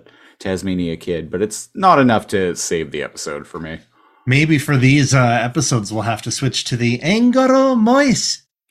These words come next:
Speaker 2: uh, rating, uh,
Speaker 1: Yeah.
Speaker 2: scale, which is its own scale.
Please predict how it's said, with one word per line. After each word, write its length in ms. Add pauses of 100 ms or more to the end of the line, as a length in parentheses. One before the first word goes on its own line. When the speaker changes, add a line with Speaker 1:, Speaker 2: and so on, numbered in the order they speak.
(180)
Speaker 2:
uh, 340
rating, 560 (680)
uh, 80
Speaker 1:
Yeah. 380 (160)
Speaker 2:
scale, 540 (500)
which 180
is 120
its 160
own 400 (1120)
scale. 560